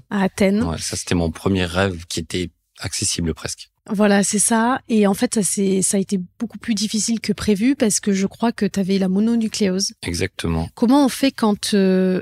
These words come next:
Speaker 1: le mental veut, mais que le corps, lui, il résiste et il suit pas ?
Speaker 2: C'est des, c'est des moments, euh, terribles, en fait, euh, parce que tu, tu, tu, tu construis tout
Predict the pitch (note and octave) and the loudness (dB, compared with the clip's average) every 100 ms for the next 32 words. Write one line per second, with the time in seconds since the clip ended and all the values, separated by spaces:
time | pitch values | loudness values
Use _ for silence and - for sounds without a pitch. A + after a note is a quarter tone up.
0 | - G3+ F#3+ F#3+ F#3 F3+ F#3 A#3+ A#3 B3+ | -4 -2 2 4 4 4 4 2 2 2
1 | A#3 F#3+ E3+ - F3 G3 A#3 D#4+ _ _ | 4 2 0 -4 0 4 2 0 _ _
2 | F#3+ G3+ - F#3 F#3 - A#3+ A3 G3+ G3 | 0 0 2 0 0 2 2 4 2 4
3 | A#3+ - - - - - G#3+ G3 G3+ G3 | 2 0 -6 -12 -20 -6 0 2 4 2
4 | A#3+ - A3+ G3 F#3 - F3+ G3 - _ | 0 -2 -2 0 0 -4 -4 -6 -6 _
5 | - - - D#2+ F2+ - - F2+ F#2+ F#2+ | -8 -4 -2 0 0 0 0 2 2 4
6 | F#2+ G2+ A2+ G2+ F2 F2 F2 F2 E2 - | 4 4 4 4 4 4 4 2 0 0
7 | G2+ B2+ C3+ F#2 E2+ F#2+ F2+ - D#2+ D#2+ | 0 2 2 2 0 0 -2 -2 0 2
8 | D#2+ D#2+ D#2 D#2 D#2+ - - - _ _ | 2 0 -2 -4 -6 -8 -14 -20 _ _
9 | - - D#2+ - - F2 - F2+ D#2+ - | -20 -14 -10 -10 -8 -10 -8 -8 -8 -8
10 | - - - - - - - F#2+ G#2 - | -10 -12 -16 -10 -8 -4 -2 -2 -2 -4